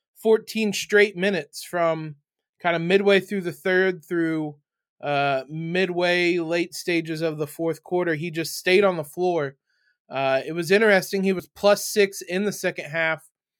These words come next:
He was on the court as uh, Miami started to pull away and take a big lead. So it's, again, one of those instances. It was like this in game, I believe, three, either game three or game four against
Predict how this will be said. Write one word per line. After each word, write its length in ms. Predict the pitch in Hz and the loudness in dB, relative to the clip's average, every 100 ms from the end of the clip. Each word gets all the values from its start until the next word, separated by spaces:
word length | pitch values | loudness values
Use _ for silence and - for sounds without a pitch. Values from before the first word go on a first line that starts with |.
| _ _ - | _ _ -6
He 100 | 196 | 0
was 180 | 196 | 2
on 200 | 185 190 | 2 0
the 80 | 202 | -2
court 400 | - 196 196 196 175 | 0 2 4 2 2
as 760 | 170 165 165 160 147 - - _ _ _ _ - | 4 6 4 2 -6 -12 -16 _ _ _ _ -10
uh, 140 | 143 139 | -10 -4
Miami 400 | 165 175 185 180 | 0 0 0 -4
started 440 | - 185 175 165 | -2 0 0 -2
to 120 | - | -8
pull 360 | 147 196 190 175 | -4 0 2 2
away 600 | 165 170 175 170 165 151 | 2 2 2 2 -2 -4
and 220 | 165 156 | -8 -8
take 260 | - 185 185 | -4 -4 -4
a 80 | 170 | -4
big 240 | 160 143 | -4 -4
lead. 380 | 147 143 143 139 | -4 -4 -6 -8
So 480 | - 160 156 147 - _ _ _ _ | -4 0 0 -2 -10 _ _ _ _
it's, 100 | 214 | -6
again, 380 | 175 262 233 | 2 2 4
one 120 | 202 226 | 2 4
of 60 | |
those 200 | 220 185 | 2 4
instances. 580 | 202 202 202 180 175 156 | 0 0 -8 -8 -8 -6
It 120 | 170 | -6
was 160 | 165 151 | -6 -4
like 240 | 185 190 | -2 0
this 280 | 208 190 - | 0 -2 -4
in 260 | 170 170 156 | -10 -8 -4
game, 480 | 170 175 175 170 156 _ _ _ _ - | -4 -2 -6 -8 -10 _ _ _ _ -12
I 60 | |
believe, 300 | 151 175 160 - - | -4 -2 -2 -8 -12
three, 560 | 165 185 220 240 240 202 202 _ 175 | -4 -2 0 -2 -6 -10 -20 _ -12
either 220 | 165 175 | -6 -4
game 260 | 165 185 208 | 2 2 2
three 220 | - 202 | 0 0
or 40 | 190 | 2
game 280 | 180 170 | 0 -4
four 340 | 147 180 175 170 | -6 -4 0 0
against 640 | 139 151 160 156 - - | -2 -4 -4 -4 -8 -16